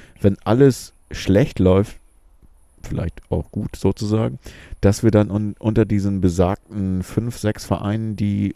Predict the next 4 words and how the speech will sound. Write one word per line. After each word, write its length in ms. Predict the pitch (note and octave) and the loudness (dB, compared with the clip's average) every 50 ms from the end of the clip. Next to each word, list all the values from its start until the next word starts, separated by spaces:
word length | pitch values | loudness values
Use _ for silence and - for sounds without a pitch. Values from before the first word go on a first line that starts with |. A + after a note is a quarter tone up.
| - _ | -4 _
oben, 680 | G#2 G#2 G#2+ G#2 A2 G#2 G#2 G2+ G2+ G2+ G2+ F#2+ G#2 - _ - - - - - - - - - - _ | 2 2 2 2 -2 -4 -4 -4 -4 -4 -4 -6 -8 -12 _ -20 -20 -20 -20 -20 -20 -20 -20 -20 -8 _
äh, 260 | - G#2 F#2+ F#2+ F#2+ | 0 2 2 2 0
große 680 | F2+ - - F#2+ G#2 A2 - - G2 G2 F#2+ F#2 F#2+ G2 G2+ - _ _ _ _ | -2 0 2 4 4 4 4 2 2 4 4 2 0 -2 -6 -12 _ _ _ _
Töne 480 | - - A#2+ A#2+ A2 F#2+ F#2 F#2 F2+ | 0 2 2 2 4 2 0 0 -2